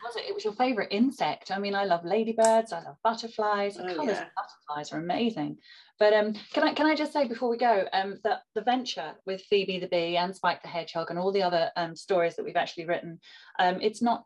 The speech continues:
Speaker 1: purely a me thing. It, I, I'm the author, but I brought together a composer,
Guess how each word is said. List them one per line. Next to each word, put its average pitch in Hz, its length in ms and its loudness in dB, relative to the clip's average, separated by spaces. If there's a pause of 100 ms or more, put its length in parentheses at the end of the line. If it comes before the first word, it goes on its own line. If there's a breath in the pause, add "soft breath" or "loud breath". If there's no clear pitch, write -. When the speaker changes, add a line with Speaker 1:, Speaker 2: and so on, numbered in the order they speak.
(140)
Speaker 1:
purely 214 400 4
a 185 100 -2
me 190 320 -6
thing. 151 320 -6
It, - 320 -2
I, 196 140 2
I'm 220 240 0
the 208 140 4
author, 208 360 4
but 175 80 -4
I 185 140 0
brought 202 240 2
together 180 440 -2 (300 soft breath)
a 180 80 -4
composer, 196 760 0